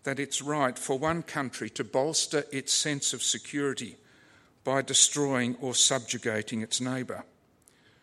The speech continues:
I realise, of course, that I'm naive when it comes to history. Ukraine has been prominent in our news,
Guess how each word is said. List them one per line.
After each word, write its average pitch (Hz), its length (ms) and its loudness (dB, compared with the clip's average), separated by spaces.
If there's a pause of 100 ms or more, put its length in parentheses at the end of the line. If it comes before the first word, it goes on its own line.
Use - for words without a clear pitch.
(300)
I 123 60 -8
realise, 131 460 0
of - 140 -8
course, 117 300 -2
that 117 120 -6
I'm 113 220 -4
naive 113 560 -6
when 117 100 -6
it 107 120 -10
comes 110 260 -8
to - 80 -12
history. - 480 -8 (1500)
Ukraine 175 600 2
has 156 200 -2
been 151 300 0
prominent 160 680 -2 (320)
in 131 160 -2
our 113 200 0
news, 127 720 -2